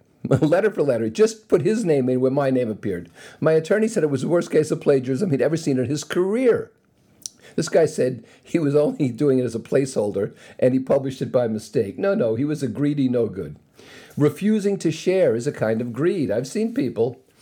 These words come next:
who get very successful, and they know what lack of success is. They become successful, they should appreciate it.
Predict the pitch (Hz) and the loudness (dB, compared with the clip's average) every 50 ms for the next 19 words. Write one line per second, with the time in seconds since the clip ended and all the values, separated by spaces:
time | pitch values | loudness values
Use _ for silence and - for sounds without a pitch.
0 | - - - _ _ - - - 160 151 143 139 135 - _ _ - - - - | -20 -20 -20 _ _ -20 0 0 2 2 2 0 -4 -8 _ _ -20 -20 -20 -20
1 | - - _ - 117 - - - 123 127 131 143 208 233 285 294 277 - 214 196 | -20 -14 _ -8 2 2 2 2 2 -2 0 4 4 4 4 2 0 -2 -4 -4
2 | - - - 139 117 110 - - - 85 71 - 113 123 151 175 185 214 226 233 | -4 -6 -4 -4 -4 -4 -6 -8 -6 -6 -2 0 2 2 2 2 2 2 2 4
3 | 240 214 - 160 143 147 156 - - 175 - - 123 - - - 113 101 - - | 2 2 0 0 -2 -2 -2 -2 -4 -6 -4 -4 -6 -6 -2 0 0 0 -2 -4
4 | 101 104 113 113 127 120 120 139 135 - - 214 - - 233 151 - 143 120 117 | -6 -6 -2 -2 -2 -2 -2 -6 -2 -2 -2 -2 -2 -4 -6 -2 0 0 0 2
5 | - 131 113 113 113 - 131 117 117 151 165 180 165 - 127 104 101 101 107 - | 0 0 0 0 0 0 -4 -4 -2 -2 -2 -4 -2 -4 -2 -2 0 -2 -2 -6
6 | - | -10